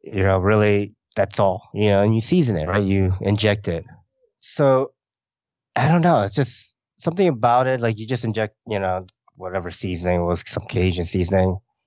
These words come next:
and you just hook it up, put that little thing in it, up his ass and coming out the <laughs> other end,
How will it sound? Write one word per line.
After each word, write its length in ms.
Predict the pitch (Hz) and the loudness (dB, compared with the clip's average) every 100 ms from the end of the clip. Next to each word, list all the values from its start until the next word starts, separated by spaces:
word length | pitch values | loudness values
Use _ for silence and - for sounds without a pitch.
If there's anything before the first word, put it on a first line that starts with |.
| - | -6
and 140 | - 101 | 0 2
you 80 | 95 98 _ _ _ _ _ - | 2 -4 _ _ _ _ _ -12
just 200 | - - - - | -12 -14 -18 -8
hook 300 | - 110 123 | -2 0 4
it 80 | |
up, 300 | 117 165 - _ _ | 6 4 2 _ _
put 140 | 131 131 | -4 0
that 120 | 127 | 0
little 180 | 143 127 | 0 -2
thing 260 | - 156 | -2 2
in 160 | 185 190 | 2 2
it, 200 | 160 - _ _ 151 | 0 -4 _ _ -4
up 140 | 160 | -2
his 120 | 175 | 0
ass 360 | 160 170 196 170 | 2 4 2 0
and 120 | 127 | -6
coming 240 | - 151 160 | -6 -2 0
out 140 | 147 | 2
the 100 | 165 | 2
<laughs> 0 | |
other 240 | 156 208 - | 2 2 2
end, 160 | 220 | 0